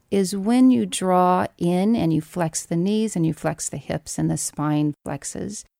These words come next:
You're pulled into that roll like a ball position.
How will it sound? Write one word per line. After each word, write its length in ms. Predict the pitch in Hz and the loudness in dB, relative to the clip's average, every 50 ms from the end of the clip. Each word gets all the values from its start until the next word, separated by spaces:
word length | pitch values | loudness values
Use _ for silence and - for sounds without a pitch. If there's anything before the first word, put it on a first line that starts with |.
| _ _ _ _ | _ _ _ _
You're 140 | 202 196 190 | -4 -4 -4
pulled 340 | - - - 277 277 277 254 | -4 -2 0 0 2 2 4
into 280 | 254 262 262 - 208 | 4 4 4 4 2
that 240 | 175 175 165 165 - - | 0 -2 -2 -2 -4 -4
roll 320 | 170 165 175 170 175 180 | -4 0 2 4 4 4
like 200 | 190 185 170 - | 2 2 0 0
a 60 | 170 | -2
ball 300 | 143 165 165 208 302 330 | 0 0 0 0 0 -2
position. 680 | - - 160 143 - 143 139 - - - - - - | -2 -2 -2 -2 -2 -4 -6 -6 -6 -6 -6 -6 -6